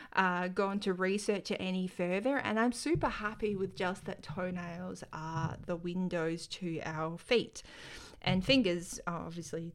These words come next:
fingernails, you know what I mean, do the, do the thinking there. So this is a really good example of, I could have come up with many answers if I'd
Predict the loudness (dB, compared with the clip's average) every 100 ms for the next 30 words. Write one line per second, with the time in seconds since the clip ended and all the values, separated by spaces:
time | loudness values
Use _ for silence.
0 | -14 -10 -8 -6 -6 -6 -6 -6 -4 -4
1 | -2 0 0 -2 -6 -4 -4 -6 -10 -2
2 | -2 -2 -6 -6 -6 -4 -4 -6 -10 -20
3 | -20 -20 -20 -20 -20 -20 _ _ -8 2
4 | 4 4 2 4 8 8 8 8 8 6
5 | 2 0 2 2 2 0 0 0 2 4
6 | 6 4 2 -2 -14 -16 -16 -18 -18 0
7 | 0 2 0 0 0 -2 0 0 2 0
8 | -2 -8 -16 0 2 4 0 -2 0 4
9 | 4 4 2 0 -2 -4 -8 -8 -8 -8
10 | -8